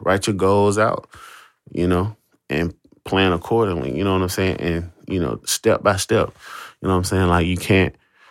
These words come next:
you can't just, it don't happen overnight. So, you know, you gotta build your empire brick by brick. You know what I'm saying? So if you get the first two bricks laid down, that, hey,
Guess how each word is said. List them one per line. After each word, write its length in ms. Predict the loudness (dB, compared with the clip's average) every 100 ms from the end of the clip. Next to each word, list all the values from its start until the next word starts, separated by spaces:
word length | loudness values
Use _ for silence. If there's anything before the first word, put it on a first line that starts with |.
| _
you 120 | -10
can't 320 | -2 0 2 2
just, 400 | 0 0 -4 -10 -6
it 140 | -2 0
don't 160 | 0
happen 340 | 0 -2 -2 0
overnight. 540 | 0 0 0 -2 -6
So, 220 | -8 -4
you 140 | 0 0
know, 60 |
you 160 | 2 2
gotta 220 | 2 2
build 420 | 0 2 2 2
your 220 | 2 0 2
empire 480 | 0 2 2 2
brick 280 | 0 0 2
by 180 | 2 0
brick. 280 | 2 0 -2 _ -20 -20 -8
You 140 | -2
know 60 | 2
what 100 | 2
I'm 100 | 0
saying? 400 | 0 0 0 -2 -10 _ _ _ _ _ _ _ _ -20
So 400 | -10 -2 0 0 -6 -20 -20 -20 _ _ _ _ _ _ _ -8
if 160 | -4 0
you 100 | 0
get 220 | 2 0
the 80 | -2
first 480 | 0 0 2 -2 -6 -18 -20 -20 -20 _ _ -8
two 240 | -2 0
bricks 380 | 2 2 2 0
laid 320 | 0 0 0
down, 300 | 0 0 2
that, 140 | 0 0
hey, 300 | -2 -2